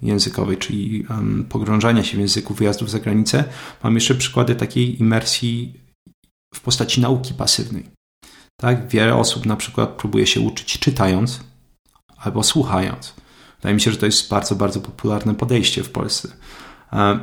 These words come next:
natomiast kłopot jest taki, że często te osoby rzeczywiście dużo czytają i dużo słuchają, a efekty są dosyć kiepskie.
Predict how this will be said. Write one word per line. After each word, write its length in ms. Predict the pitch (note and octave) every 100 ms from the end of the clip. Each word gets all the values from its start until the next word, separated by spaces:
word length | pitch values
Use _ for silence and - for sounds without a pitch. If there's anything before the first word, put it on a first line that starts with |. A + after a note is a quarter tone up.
| - -
natomiast 340 | B2 B2+ C3
kłopot 200 | - -
jest 160 | D#3 -
taki, 260 | C#3+ D3+
że 220 | C3 C#3 C3+
często 300 | E3 E3 -
te 100 | C#3+
osoby 240 | - C3+
rzeczywiście 420 | C#3+ - G#3 -
dużo 320 | G#2 D3 A2+
czytają 480 | G#2+ - A2+ A#2 C#3+
i 80 | C#3
dużo 200 | B2 B2
słuchają, 540 | - A2+ A#2 C#3+ D#3 C#3
a 140 | B2
efekty 420 | B2+ - C3+ -
są 200 | - D3
dosyć 340 | C#3 C3 - -
kiepskie. 460 | C3 B2+ - G2